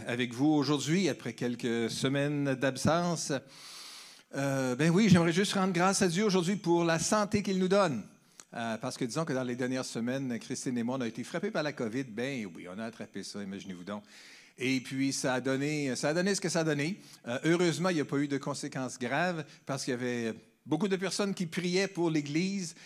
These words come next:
pour les familles de l'Église qui étaient touchées par la covid. Et sachez qu'on faisait partie de ces, de ces familles-là, euh, Christine et moi. Et puis, merci d'avoir prié. Merci de nous avoir soutenus à travers tout cela. Et puis, on rend grâce à Dieu.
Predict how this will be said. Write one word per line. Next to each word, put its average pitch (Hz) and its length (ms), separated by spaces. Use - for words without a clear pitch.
pour 151 380
les 135 220
familles 190 400
de 196 60
l'Église 208 420
qui - 80
étaient 185 140
touchées 185 300
par 180 120
la 180 80
covid. 180 420
Et 143 440
sachez 156 400
qu'on 139 600
faisait 156 280
partie 156 320
de 139 100
ces, 139 300
de 120 140
ces 135 180
familles-là, 139 540
euh, 113 160
Christine 123 420
et 113 60
moi. 120 200
Et 117 120
puis, 123 340
merci 170 400
d'avoir 165 320
prié. 165 460
Merci 170 360
de 180 60
nous 170 180
avoir 151 420
soutenus 170 440
à 151 80
travers 131 320
tout 127 100
cela. 156 320
Et 117 100
puis, 127 140
on 120 100
rend 123 160
grâce 120 320
à 117 80
Dieu. 131 260